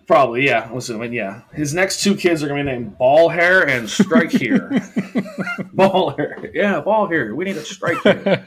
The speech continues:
Speaker 2: <laughs>
Speaker 1: Little Deuce Bigelow, Mel Gigolo
Speaker 2: Yeah.
Speaker 1: reference. Um, so I don't know. So, so, so
Speaker 2: Or it's gonna be, like,
Speaker 1: anyways,
Speaker 2: deaf frat
Speaker 1: uh,
Speaker 2: guys. It's gonna be, like, Mike F and Mike R. <laughs>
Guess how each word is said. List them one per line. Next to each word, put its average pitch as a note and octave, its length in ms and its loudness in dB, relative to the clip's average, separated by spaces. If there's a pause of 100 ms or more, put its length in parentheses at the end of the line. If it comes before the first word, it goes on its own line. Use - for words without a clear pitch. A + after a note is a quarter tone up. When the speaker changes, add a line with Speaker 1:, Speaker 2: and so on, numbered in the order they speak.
Speaker 2:
<laughs> - 60 -20
Speaker 1:
Little A2+ 200 -2
Deuce B2+ 220 -4
Bigelow, C3 400 0
Mel B2 240 -4
Gigolo A#2+ 220 -6
Speaker 2:
Yeah. B2+ 200 4
Speaker 1:
reference. E3 440 -8 (560)
Um, A2+ 580 -2 (640)
so - 140 0
I C3 140 6
don't G#2+ 80 -6
know. G#2+ 100 -6
So, G#2+ 340 -8
so, D3+ 200 -2
so D3 340 0 (220)
Speaker 2:
Or C#3+ 120 2
it's D3 100 -2
gonna F#3 120 4
be, F#3 60 4
like, E3+ 80 4
Speaker 1:
anyways, C3+ 120 -2
Speaker 2:
deaf C#3 200 2
frat C3 260 4
Speaker 1:
uh, C3 40 4
Speaker 2:
guys. A2+ 180 2
It's G#2+ 80 -6
gonna A#2 100 -8
be, A#2 60 2
like, A2+ 120 -4
Mike A#2+ 280 -2
F C3+ 400 -2
and B2 140 -8
Mike A2+ 220 -2
R. A#2+ 440 -2
<laughs> F3 60 2